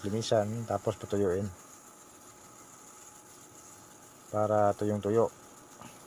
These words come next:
Nga itong diskarte natin mga boss, lahat ng parts sa salasit kailangan linisin, katingin. Pag kumpleto ng yung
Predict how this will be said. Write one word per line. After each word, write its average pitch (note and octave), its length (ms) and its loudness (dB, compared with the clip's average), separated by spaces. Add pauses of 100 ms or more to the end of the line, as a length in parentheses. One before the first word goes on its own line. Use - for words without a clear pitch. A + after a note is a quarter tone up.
(1200)
Nga A#2 160 -4
itong D3 320 2
diskarte C#3 480 2
natin C3 320 0
mga B2+ 160 2
boss, F#2+ 560 -6 (720)
lahat B2 260 6
ng C3 220 0
parts - 720 6
sa A#2 400 8
salasit G#2+ 480 0 (140)
kailangan G2+ 580 2
linisin, A#2 720 -2 (720)
katingin. A2 720 0 (540)
Pag G#2+ 560 4 (1120)
kumpleto A#2 500 0
ng B2 260 2
yung B2 260 4